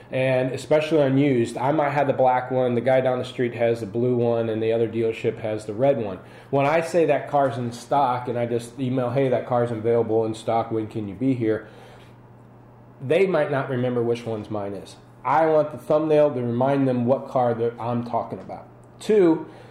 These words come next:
when we're sending an email, when a customer's shopping on the internet, there's no emotions involved. When a customer is at the showroom, they get to touch the car, smell the car,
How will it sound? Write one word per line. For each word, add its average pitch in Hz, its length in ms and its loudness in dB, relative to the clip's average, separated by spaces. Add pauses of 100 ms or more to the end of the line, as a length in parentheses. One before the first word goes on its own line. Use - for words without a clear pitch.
(220)
when 147 200 2
we're 147 100 2
sending 202 420 2
an 151 60 2
email, 143 340 2
when 139 120 2
a 135 40 -4
customer's 170 440 -2
shopping 151 340 0
on 139 120 2
the 135 120 2
internet, 147 320 2
there's 160 180 -4
no 170 140 4
emotions 156 580 0
involved. 101 440 -4 (180)
When 135 120 2
a 131 40 0
customer 185 500 0
is 120 80 -4 (100)
at 165 340 -2
the 180 80 0
showroom, 160 640 0 (340)
they 156 140 4
get 165 160 0
to 151 80 0
touch 147 380 -4
the 156 80 0
car, 143 340 0
smell 135 320 -4
the 139 120 0
car, 139 460 0